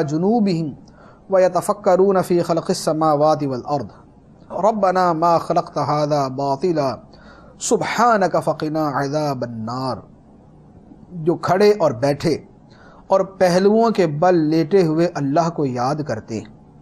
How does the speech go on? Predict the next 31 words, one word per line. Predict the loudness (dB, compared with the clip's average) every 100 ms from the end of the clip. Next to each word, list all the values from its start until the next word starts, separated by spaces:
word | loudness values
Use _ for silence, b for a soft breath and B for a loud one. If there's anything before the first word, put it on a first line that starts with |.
| -20 -4
اور | -4 0
آسمانوں | 0 0 0 0 2 2 2
اور | 2 2
زمین | 0 0 0 0
کی | -2 -4
پیدائش | -2 0 0 -2 -4
میں | -4
غور | 0 2
کرتے | 0 -4 -6 -8
ہیں۔ | -10 -12 -20 -20 -20 -20 -20 -20 -20 -2
اے | 0 2
ہمارے | 2 2 2
رب، | 0 -2 -4 B B B B
تو | 0 2
نے | 2
یہ | 2 0
سب | 0 0
بیکار | 0 0 2 4
نہیں | 2 2
بنایا، | 0 0 -2 -4 -8 -20 -2
تو | 2 2
پاک | 4 2 2 -4
ہے، | -12 -6
تو | 0 0
ہمیں | 0
دوزخ | -2 -4 -4 -4 -4 -6
کے | -10 -10
عذاب | -14 -10 -8 -8 -10
سے | -12
بچا | -12 -14 -14 -14
لے۔ | -14 -14